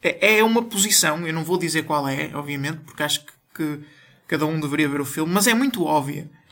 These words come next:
E é tão, eh, pouco usual, não é algo que mesmo a sociedade costuma def-, costuma defender. É uma coisa que se te abordassem na rua e dissessem assim:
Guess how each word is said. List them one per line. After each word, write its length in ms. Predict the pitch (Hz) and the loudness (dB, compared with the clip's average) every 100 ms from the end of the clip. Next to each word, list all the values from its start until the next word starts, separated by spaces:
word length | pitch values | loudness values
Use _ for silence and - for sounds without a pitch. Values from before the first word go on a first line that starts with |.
| _ _ _ _ | _ _ _ _
E 140 | 202 294 | 2 2
é 60 | |
tão, 440 | 294 285 277 220 - - - - | 4 2 2 -2 -6 -16 -20 -4
eh, 420 | 190 185 170 165 - - _ _ _ - - | 0 2 2 -2 -8 -20 _ _ _ -4 4
pouco 280 | 277 277 | 4 4
usual, 460 | 240 190 175 196 156 | 2 4 6 4 4
não 160 | 185 214 | 2 2
é 160 | 202 | 6
algo 480 | 196 208 185 214 262 - | 6 6 4 -2 -6 -4
que 100 | 233 | 2
mesmo 280 | 208 294 262 | 4 4 4
a 40 | 247 | 2
sociedade 560 | 233 220 214 208 240 | 2 2 2 2 0
costuma 320 | - 220 208 | -4 -8 -6
def-, 200 | 202 - - - | -6 -10 -14 -10
costuma 260 | - 202 | -6 -4
defender. 420 | 196 196 202 185 | -4 -2 0 0
É 80 | 196 | 2
uma 160 | 220 233 | 0 0
coisa 240 | 233 226 | -2 -2
que 140 | 233 196 | -4 -2
se 180 | - 226 | -2 -4
te 300 | 226 208 - | -10 -8 -2
abordassem 600 | 196 196 185 220 214 196 | -2 -4 0 0 2 -4
na 100 | 180 | -4
rua 260 | 160 147 | -4 -6
e 20 | |
dissessem 280 | 147 170 180 | -6 -8 -8
assim: 240 | 165 143 | -10 -12